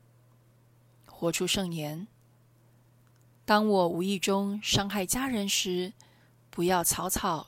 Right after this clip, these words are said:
就让事情过去，要找机会澄清与和解。全心祈祷。天主，求你保佑和祝福我们的家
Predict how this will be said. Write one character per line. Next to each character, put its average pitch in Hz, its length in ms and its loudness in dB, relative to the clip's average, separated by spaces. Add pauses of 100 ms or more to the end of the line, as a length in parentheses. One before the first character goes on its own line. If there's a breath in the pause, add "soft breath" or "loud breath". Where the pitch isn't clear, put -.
就 180 180 -2
让 170 180 0
事 175 160 0
情 175 200 0
过 240 240 -4
去， 170 360 -4 (840 soft breath)
要 294 160 2
找 180 180 -2
机 262 300 0
会 254 320 2
澄 175 320 0
清 262 420 0 (260)
与 165 220 -4
和 151 300 -6
解。 - 240 -6 (1300)
全 180 240 -4
心 196 160 -2
祈 175 220 0
祷。 - 220 -8 (2000)
天 185 240 -2
主， 156 380 -2 (600)
求 - 160 -4
你 185 140 -4
保 180 240 0
佑 190 380 2
和 185 280 -6
祝 190 160 -2
福 165 220 -6
我 156 80 -2
们 143 100 -8
的 151 140 -6
家 185 460 -4